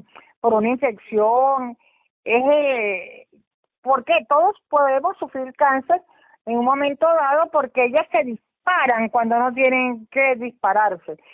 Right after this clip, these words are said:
Me explico. Cuando el niño se está formando en el vientre, esas células comienzan a formarlo.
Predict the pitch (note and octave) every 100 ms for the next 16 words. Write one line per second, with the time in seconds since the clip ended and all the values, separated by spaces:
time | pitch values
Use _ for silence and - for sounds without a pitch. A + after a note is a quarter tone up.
0 | - - C4 C4 D4+ B3+ - E3+ _ _
1 | _ _ _ B3+ C4+ B3+ A#3+ B3+ C4 F4+
2 | F#4 C4+ - G#3+ - C4+ D#4+ D#4 D#4 D4+
3 | D4 D4 D4+ C#4+ C4 G#3+ G3 G#3+ A3 A#3+
4 | D4 C#4+ C4+ C#4+ C#4+ C#4+ - G#3+ G3+ G3
5 | A#3+ A#3+ A#3 - F3+ G#3 D4 A#3+ D#3+ D3+